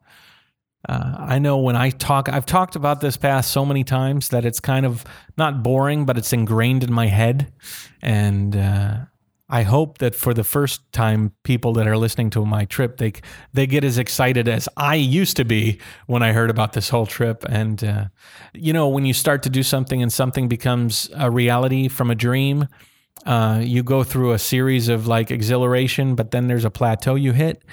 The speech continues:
and it just becomes life. And it's just as exciting as, as the exhilarating beginning feelings. It's just different. It's like, now this is your life. And I feel like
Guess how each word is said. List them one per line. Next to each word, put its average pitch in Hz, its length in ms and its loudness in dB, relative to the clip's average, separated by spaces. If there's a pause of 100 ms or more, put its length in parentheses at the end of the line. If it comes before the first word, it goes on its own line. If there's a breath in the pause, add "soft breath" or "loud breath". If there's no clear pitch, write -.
(240 loud breath)
and 120 100 2
it 117 80 2
just 139 220 -2
becomes 117 400 0
life. 104 580 0 (560 soft breath)
And 117 140 0
it's 107 160 0
just - 280 -2
as 123 120 0
exciting 127 560 0
as, 117 300 0
as 120 340 -2
the 123 120 2
exhilarating 117 640 2
beginning 120 340 0
feelings. 110 460 0
It's 107 120 -4
just - 240 -4
different. 113 520 -2 (480 loud breath)
It's - 180 -2
like, 110 500 0 (280)
now 117 320 2
this 113 180 0
is 110 140 0
your 107 120 2
life. 117 380 -2
And 117 100 0
I 110 80 2
feel 113 280 0
like 113 320 -2